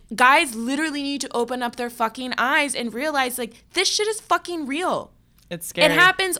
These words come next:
Speaker 1: all the goddamn time. And it's still
Speaker 2: Very
Speaker 1: happening.
Speaker 2: casually.
Speaker 1: R. Kelly is still, like, he has a cult mentality. Like, they're,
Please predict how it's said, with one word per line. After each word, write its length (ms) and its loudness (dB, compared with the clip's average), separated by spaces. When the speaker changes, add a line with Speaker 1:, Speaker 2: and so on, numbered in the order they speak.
Speaker 1:
all 180 8
the 80 0
goddamn 540 2
time. 320 0
And 100 -2
it's 220 -2
still 140 -4
Speaker 2:
Very 260 6
Speaker 1:
happening. 460 6
Speaker 2:
casually. 340 -6
Speaker 1:
R. 160 8
Kelly 320 0
is 140 0
still, 520 0
like, 160 -8
he 120 -6
has 360 4
a 40 -8
cult 260 0
mentality. 320 -6
Like, 80 -14
they're, 200 2